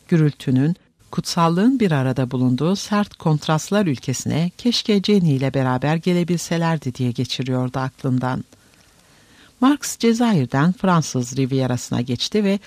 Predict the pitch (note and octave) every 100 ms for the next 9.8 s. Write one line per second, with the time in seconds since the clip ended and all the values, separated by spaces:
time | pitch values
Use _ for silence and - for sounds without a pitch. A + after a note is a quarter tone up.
0 | - - G3+ A#3 A#3 B2+ - C3+ B2 B2
1 | A#2 A#2+ F3+ A3 - - G3 G3+ G#3+ -
2 | F3 C3 B2 B2 - B2+ B2 B2+ C3 -
3 | - _ _ _ _ - - E3+ D3+ C#3+
4 | C#3+ D3 C#3+ D3+ D3 F#3 A3 - G#3+ G3
5 | F#3 F#3 F#3+ A3+ - F#3 F3 F3 - F3
6 | - E3+ E3 E3 E3 F3+ A3 - D3 B2+
7 | - C3+ C3+ - B3 E3+ C3+ C3+ C#3+ E3
8 | D3+ C#3 D3 C#3+ C3+ C3+ C#3+ F#3 D3+ B2+
9 | - - C3+ B2 - D3 - F3+